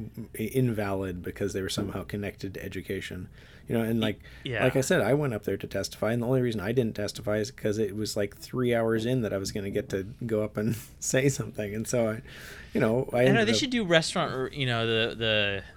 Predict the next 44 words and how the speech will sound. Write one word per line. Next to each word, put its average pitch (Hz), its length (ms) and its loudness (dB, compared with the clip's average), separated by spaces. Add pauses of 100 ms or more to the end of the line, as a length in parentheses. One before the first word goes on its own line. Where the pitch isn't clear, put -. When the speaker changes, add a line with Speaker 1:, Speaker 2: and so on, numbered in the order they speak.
Speaker 2:
the 123 100 -6
restaurant 123 460 0
bookings. 139 540 0
You 127 80 -2
know, 117 80 0
it'll 104 240 -2
Speaker 1:
Oh 113 40 -4
my 110 60 -2
Speaker 2:
text 127 300 -2
you 131 60 4
on 123 80 2
Speaker 1:
God. 123 40 -2
Speaker 2:
your 113 100 -4
phone 120 440 0
when 120 100 -4
you, 117 180 -2
five 113 360 2
minutes 113 240 -4
to 107 80 -8
get 107 160 0
back 113 260 -2
there. 123 260 0
Speaker 1:
Yeah, 113 280 2 (360)
I, 110 60 -6
yeah, 104 100 -2
that'd 120 200 -2
be 120 80 2
great. 123 380 4
I 98 60 -2
could 107 160 -2
go 110 120 2
down 113 140 -2
to 113 60 -2
Speaker 2:
Little 110 260 -2
Speaker 1:
my 107 60 4
office 107 140 2
Speaker 2:
buzzer. 123 160 2
Speaker 1:
and 107 80 2
do 113 120 2
some 107 180 -2
work 95 260 -2
and 104 100 -2
come 104 180 -2
back. 107 340 -6